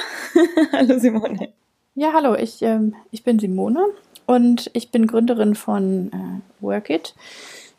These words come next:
Speaker 2: Wir machen Datenschutzberatung oder werden auch auf Wunsch externer Datenschutzberater für unsere Kunden.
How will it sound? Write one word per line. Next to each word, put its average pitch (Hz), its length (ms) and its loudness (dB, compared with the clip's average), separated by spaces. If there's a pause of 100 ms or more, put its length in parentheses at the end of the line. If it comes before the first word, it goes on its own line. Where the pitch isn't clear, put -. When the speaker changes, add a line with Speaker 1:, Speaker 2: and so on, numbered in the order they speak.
Speaker 2:
Wir 220 540 4 (240)
machen 214 340 -2
Datenschutzberatung 233 1200 0
oder 196 460 -4 (520)
werden 196 300 0
auch 190 200 0
auf - 220 0
Wunsch 196 420 0
externer 196 520 -2
Datenschutzberater 202 920 -2
für - 140 -10
unsere 185 260 0
Kunden. 254 520 2